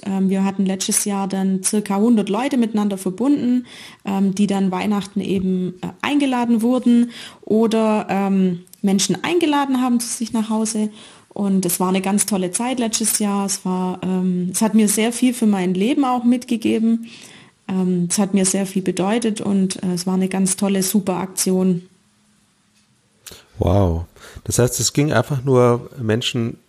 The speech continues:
Speaker 2: vernetzen sich über diese Facebook-Gruppe, war das, ne? Und, ähm, finden dann einander oder war da mehr Struktur irgendwie dabei?
Speaker 1: Genau, also, ähm,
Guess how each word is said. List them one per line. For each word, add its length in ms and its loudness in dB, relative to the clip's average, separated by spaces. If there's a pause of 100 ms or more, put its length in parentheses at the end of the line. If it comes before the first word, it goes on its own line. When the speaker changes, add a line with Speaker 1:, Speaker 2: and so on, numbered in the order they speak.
Speaker 2:
vernetzen 480 0
sich 240 0
über 180 0
diese 300 0 (400)
Facebook-Gruppe, 800 -2 (160)
war 120 -2
das, 260 -2
ne? 120 2
Und, 460 0
ähm, 340 2 (320)
finden 440 -2
dann 160 4
einander 420 2
oder 180 4
war 120 4
da 120 4
mehr 220 2
Struktur 1120 0 (300)
irgendwie 280 -6
dabei? 420 -4 (1000)
Speaker 1:
Genau, 280 4
also, 400 0
ähm, 380 0